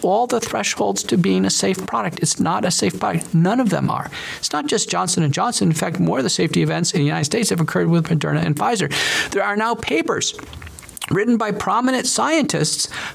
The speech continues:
calling for a worldwide halt in the program. There are prominent virologists, many of them, including Nobel Prize winners, who have said, "Listen, if we vaccinate people and we create a very n-, narrow, incomplete library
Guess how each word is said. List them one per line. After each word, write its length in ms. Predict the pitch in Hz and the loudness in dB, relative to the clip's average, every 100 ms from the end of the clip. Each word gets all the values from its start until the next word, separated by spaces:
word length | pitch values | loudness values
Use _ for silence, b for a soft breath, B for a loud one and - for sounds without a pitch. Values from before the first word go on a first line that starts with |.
| - | -4
calling 320 | 220 254 254 | 0 2 0
for 200 | 240 220 | 0 0
a 80 | 180 | 2
worldwide 840 | 151 190 247 240 196 196 233 226 | 2 2 2 2 2 2 2 -2
halt 580 | - - - 170 196 208 | -2 -4 0 2 0 -2
in 220 | 190 220 | 0 2
the 80 | 226 | 0
program. 560 | - 294 269 - - B B B | -2 0 0 0 -2 B B B
There 100 | - | -2
are 180 | 285 208 | 0 0
prominent 720 | 214 - 226 277 269 247 226 - B B - | -2 -2 0 2 2 2 -2 -6 B B 0
virologists, 840 | 165 208 220 226 277 240 180 175 | 2 2 2 2 2 2 2 0
many 360 | - 190 285 311 | 2 4 4 4
of 140 | 190 | 4
them, 200 | 135 131 | 2 2
including 380 | 143 165 208 214 | 0 4 4 4
Nobel 260 | 214 226 226 | 2 2 0
Prize 340 | - 294 262 | -2 -2 0
winners, 400 | 180 160 165 170 - | 0 2 0 -2 -2
who 160 | 233 | 0
have 180 | 226 233 | 2 0
said, 300 | - 247 233 | 0 0 0
"Listen, 400 | 226 269 202 135 139 B B B | 0 0 0 0 -2 B B B
if 160 | 180 175 | -2 2
we 140 | 226 | 2
vaccinate 580 | 175 226 269 - 240 196 | 4 2 0 0 2 2
people 320 | 208 180 196 | 0 0 0
and 140 | 175 196 | 2 2
we 80 | |
create 360 | 196 - 208 214 | 2 2 2 4
a 80 | 170 | 2
very 300 | 165 214 208 | 4 4 4
n-, 260 | 165 160 160 | 6 4 4
narrow, 580 | 165 208 254 214 165 156 | 2 4 2 2 2 0
incomplete 880 | 170 233 226 214 - 214 226 147 | 0 2 2 0 0 2 2 2
library 760 | 147 165 214 233 202 190 180 | 2 2 2 2 2 4 4